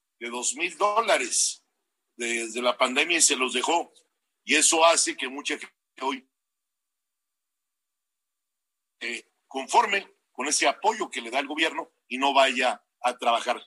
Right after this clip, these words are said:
Entonces, pues, esa es la importancia de este gran, eh, que estará en el corazón del Pacífico mexicano, que es Boca de Chila,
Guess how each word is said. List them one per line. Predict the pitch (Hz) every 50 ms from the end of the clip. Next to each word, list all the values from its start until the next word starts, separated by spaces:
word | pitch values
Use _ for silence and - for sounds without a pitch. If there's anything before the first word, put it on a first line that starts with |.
| _ _ _ _
Entonces, | 110 107 226 220 - -
pues, | - 180 165 -
esa | - 175
es | 160
la | 160
importancia | 139 - - 147 135 - 175 185 185 - - 190 185 165 - - _ _ _ _ - - - _
de | - 143 165
este | 170 - - - 185 175 165 151 143 123 - _ _ _ _ _ _ _
gran, | _ 113 143 151 160 170 180 175 175 170 170 160 151 123 _ _ _ _ _ _ _ _ _ _ _ _ _ _ _ _ _ _ _ _ _ _ _ _
eh, | 135 139 135 135 - - _ _ _ _ _ _ _ _ _ _ _ _ _ _ _ _ _ _ _ _ _ _ _ _ _ _ _ _ _ - 175 180 175 160 - - _ _ _ _
que | - 131
estará | 123 - - 143 143 156 156 156 - _ -
en | 139 127 131
el | 127 123 120 -
corazón | 131 135 135 135 127 - - - 165 165 160
del | - - 127 120 -
Pacífico | - 127 123 - - - - - 262 - - 123
mexicano, | 120 117 - - - - 156 156 151 156 151 - _ _ _ _ _ _ _ _ _ _
que | - - 131 135 143
es | 143 135 - - - - - _ _ _ _ _ _ _ _ _ _
Boca | _ - 175 190 180 - - 165
de | 156 147 135 -
Chila, | - - - 156 131 120 120 107 -